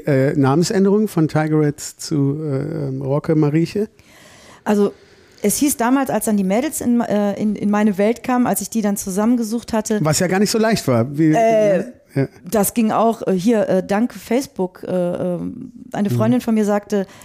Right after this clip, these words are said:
Speaker 1: Die
Speaker 2: „Hey“,
Speaker 1: älteren Hörer erinnern sich vielleicht noch an diese Plattform.
Speaker 2: Ja, ich bin, ich gehe immer noch, äh, total viel auf Facebook, aber vielleicht liegt das auch daran, dass das, denke ich, in der kölschen Welt einfach vor allem Dingen auch noch Menschen erreicht.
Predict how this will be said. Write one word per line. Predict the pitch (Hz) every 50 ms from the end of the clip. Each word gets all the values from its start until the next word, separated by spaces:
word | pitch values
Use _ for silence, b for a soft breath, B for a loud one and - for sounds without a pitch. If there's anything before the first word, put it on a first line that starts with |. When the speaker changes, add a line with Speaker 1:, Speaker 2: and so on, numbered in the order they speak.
| B -
Speaker 1:
Die | 262
Speaker 2:
„Hey“, | 294 254 277 -
Speaker 1:
älteren | 131 - 135 131 131 123
Hörer | 127 143 135 139 139 131
erinnern | - 139 123 135 147 147 143
sich | - 151 147 -
vielleicht | - - 143 143 143 - -
noch | 147 147 -
an | - 139 131
diese | 131 131 - 123 - - _ _ _ _ _
Plattform. | - 143 143 - - - - 147 147 151 151 147 - _ _ _ b b b b b b b b b - _ _
Speaker 2:
Ja, | - -
ich | 170 -
bin, | - 185 185 185
ich | - 147 -
gehe | - 196 185
immer | - 220 240
noch, | 220 170 165 165
äh, | - 165 170 180
total | 180 175 - 185 180
viel | - - -
auf | - 160
Facebook, | - - 165 175 180 - - 226 226 -
aber | - 180 185 190
vielleicht | - - 185 165 -
liegt | 202 - -
das | 190 - 196
auch | 170 151
daran, | - 180 185 196 208 190 196 190
dass | 185 196 190 -
das, | - 185 180 175 - - - - _ _ _
denke | - 196 202 202 - -
ich, | - 185 240 233 - -
in | - 196
der | 185 180
kölschen | - 214 202 208 202 - 208 185
Welt | 175 185 180 190 214 208 202 -
einfach | - 165 175 196 - 208 185 180
vor | - - 202 -
allem | - 180 185 196 196
Dingen | 180 190 190
auch | - 131 190 -
noch | - 190 185 180 - - b b b b b b b
Menschen | 185 185 - - -
erreicht. | - - 185 165 170 165 185 220 - -